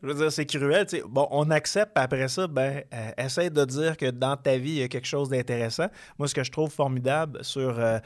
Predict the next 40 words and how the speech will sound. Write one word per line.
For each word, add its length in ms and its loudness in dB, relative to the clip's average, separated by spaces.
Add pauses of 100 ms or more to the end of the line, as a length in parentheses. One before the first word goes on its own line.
(200)
des, 220 0
des 160 0
biographies 580 2
de 80 0
ce 160 -4
genre-là, 380 -2
c'est 160 -4
que 100 -2 (300)
tu 100 -4
comprends 540 2
au 100 -2
travers 400 0
de 80 2
la 180 0
lecture 360 -2
pourquoi 360 -2
ces 220 -4
gens-là 560 -4
ont 80 0
réussi 320 -4
à 80 0
avoir 240 0
une 100 -6
belle 200 2
carrière 480 0 (260)
puis 100 -6
perdurer 720 2
avec 240 0
le 140 -2
temps. 260 -4
Tu 60 -14
sais, 300 0
euh, 160 4
c'est 160 -6
quatre 360 -4
décennies, 600 0
là, 100 -2
Bruno 360 0
Pelletier, 440 -4
c'est, 300 -2